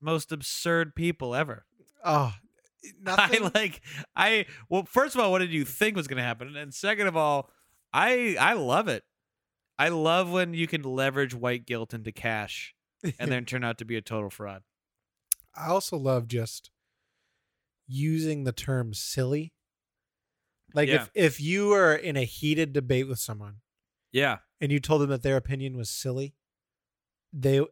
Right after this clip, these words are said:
Speaker 2: it's like popping a fucking balloon.
Speaker 1: Well, 'cause it infantilizes them.
Speaker 2: Mm.
Speaker 1: Yeah.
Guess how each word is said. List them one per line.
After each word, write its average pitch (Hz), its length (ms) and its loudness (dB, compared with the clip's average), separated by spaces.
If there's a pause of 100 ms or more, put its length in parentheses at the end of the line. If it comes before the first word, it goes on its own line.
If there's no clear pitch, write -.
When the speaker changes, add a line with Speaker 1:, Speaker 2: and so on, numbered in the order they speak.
(260)
Speaker 2:
it's 165 240 -2
like 131 200 -2
popping 127 360 -2
a 120 60 -8
fucking 113 300 -12
balloon. 107 200 -6
Speaker 1:
Well, 180 200 4
'cause 175 180 0
it 170 100 2 (120)
infantilizes 131 800 2
them. 104 200 -14 (1040)
Speaker 2:
Mm. 151 380 -10 (840)
Speaker 1:
Yeah. 120 260 0